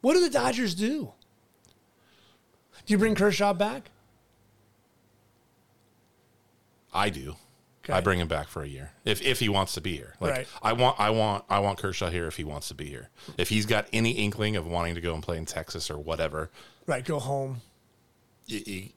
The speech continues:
Speaker 2: I mean, if he's got any of that, let him go. But if he wants to be in L A, I sign him for another year.
Speaker 1: Did May even see the mound during the playoffs?
Speaker 2: No, I don't think
Speaker 1: Yeah,
Speaker 2: so.
Speaker 1: Okay.
Speaker 2: I don't think so. But he, I mean,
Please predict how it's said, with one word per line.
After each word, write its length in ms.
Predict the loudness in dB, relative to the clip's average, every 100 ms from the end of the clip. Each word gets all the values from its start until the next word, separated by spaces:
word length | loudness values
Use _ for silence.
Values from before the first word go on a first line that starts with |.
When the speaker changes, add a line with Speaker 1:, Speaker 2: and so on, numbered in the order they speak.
| -8
Speaker 2:
I 100 | -8
mean, 200 | -10 -12
if 100 | -6
he's 180 | -4 0
got 200 | 0 0
any 220 | 0 0 0
of 80 |
that, 240 | -2 -6 -8 -16 _
let 140 | -4 -4
him 100 | -4
go. 200 | -8 -14 -20 _ _ _ _ _ _ _ -4
But 300 | 0 0 -4 _ _ _
if 120 | -8
he 120 | -2 0
wants 260 | 0 0
to 80 | -2
be 120 | -4
in 100 | -4
L 180 | -4 -2
A, 140 | -4
I 80 | -4
sign 280 | -6 -8 -8
him 60 | -10
for 140 | -12
another 260 | -12 -14 -16
year. 140 | -8
Speaker 1:
Did 160 | -4 0
May 260 | 4 4 4
even 340 | 2 2 4
see 400 | 2 -2 -2 -2
the 100 | 0
mound 520 | 2 2 2 2 0 -4
during 220 | -4 0 0
the 80 |
playoffs? 580 | 0 -2 -2 -2 -6 -10 -12 _ _ _ _ _ -10
Speaker 2:
No, 160 | -8 -10 _ _ _ _ _ _
I 60 | -4
don't 120 | -4
think 140 | -2
Speaker 1:
Yeah, 200 | 0 0
Speaker 2:
so. 40 | -2 _ _ _ _ _ _ -8
Speaker 1:
Okay. 260 | -4 -2
Speaker 2:
I 40 | -2
don't 120 | -4
think 160 | -6
so. 220 | -10 -12 -8 -4
But 200 | -4 -4
he, 240 | -8 -2
I 80 | -2
mean, 340 | 0 -2 -6